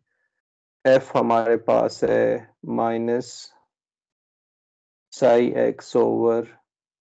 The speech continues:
kappa, और एफ हमारे पास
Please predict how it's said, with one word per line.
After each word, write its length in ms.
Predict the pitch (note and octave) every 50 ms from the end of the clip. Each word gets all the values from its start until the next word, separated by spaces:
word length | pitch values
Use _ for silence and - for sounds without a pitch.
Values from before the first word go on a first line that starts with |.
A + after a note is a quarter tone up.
| _ _ _ _ _ - -
kappa, 300 | - E2+ - - - - - _ _ _ _ _ _ _ _ _ _ _ _ _ _ - _ _ _ _ _ _ _ _ -
और 220 | C3 A#2+ - - -
एफ 300 | C3+ C3+ C3+ - - C#3
हमारे 260 | B2 A#2 A#2 A#2 A2+
पास 640 | A2 A#2+ A#2+ A#2 A#2 A#2 A#2 A#2+ A#2 - - -